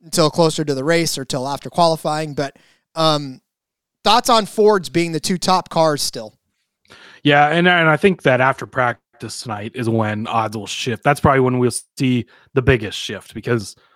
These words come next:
Speaker 2: like we said earlier, there's gonna be a lot of questions probably answered in that. I, I get why the Fords are the favorites, right? They, they were the best here last season.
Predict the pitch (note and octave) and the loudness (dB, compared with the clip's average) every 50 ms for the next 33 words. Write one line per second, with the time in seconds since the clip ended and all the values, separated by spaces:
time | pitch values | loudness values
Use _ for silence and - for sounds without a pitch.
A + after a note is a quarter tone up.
0 | _ _ _ B2 B2+ - C3 B2+ - - B2 A#2+ B2 B2+ B2+ B2 A#2+ A#2 A#2 G#2+ | _ _ _ -2 0 0 0 -2 0 0 0 2 2 2 2 2 0 0 -2 -4
1 | - _ _ _ _ _ _ B2 B2 A2+ C3 D#3+ D3 C3+ A#2 B2+ B2+ A#2+ A#2 A2+ | -6 _ _ _ _ _ _ -8 -6 0 0 2 2 2 2 2 2 2 2 0
2 | A2+ A2 G#2 - - B2+ A2+ - - - B2 A2+ A2 G2+ - - _ _ _ _ | 0 -2 -2 0 0 0 0 -2 -6 -10 -10 -10 -10 -12 -12 -14 _ _ _ _
3 | _ _ _ _ _ _ _ _ _ _ _ - C3+ A#2+ A2+ A2 A2+ G#2+ A2 A2 | _ _ _ _ _ _ _ _ _ _ _ 0 0 0 0 -4 -6 -8 -6 -6
4 | B2 A#2+ A#2+ A2+ - - A#2 G#2 G2+ A2+ - A2+ G#2+ G#2 G#2 G#2 G2+ G2+ A2 - | -4 -4 -4 -6 -8 -10 -10 -10 -10 -12 -12 -12 -10 -8 -6 -6 -6 -6 -8 -12
5 | _ _ _ _ _ _ _ _ - - - F3 F#3 F3 E3+ E3+ D3+ A#2+ D3 E3+ | _ _ _ _ _ _ _ _ -16 -4 0 2 2 4 4 2 2 4 4 4
6 | F#3 F#3+ - - C3 A#2+ A#2+ B2 C3 C#3 C3 C3 - - - B2 B2+ B2+ A#2+ B2+ | 6 4 2 2 2 2 4 4 4 4 2 0 -2 -2 -4 -4 -4 -2 0 -2
7 | C3 B2 A#2 - - A2+ A2 G#2+ F#2+ G#2 G2+ - - A#2 A2+ A2+ A2+ - B2 A#2 | -2 -2 -4 -6 -10 -10 -10 -10 -10 -12 -12 -12 -8 -6 -4 -4 -4 -4 -4 -4
8 | A#2+ B2 A2+ A#2 B2 C3 C#3 C#3 C#3 C3 A#2 C3 B2 B2 - - C3+ B2+ B2+ A#2 | -4 -4 -2 0 2 4 4 4 4 4 4 2 2 2 0 -2 0 0 0 2
9 | A#2 A2+ A2+ A2+ A2 - - D3 D#3 D#3+ C#3+ C#3 C#3+ C#3 C3+ | 0 0 0 -2 -4 -6 -2 0 0 2 2 2 0 0 0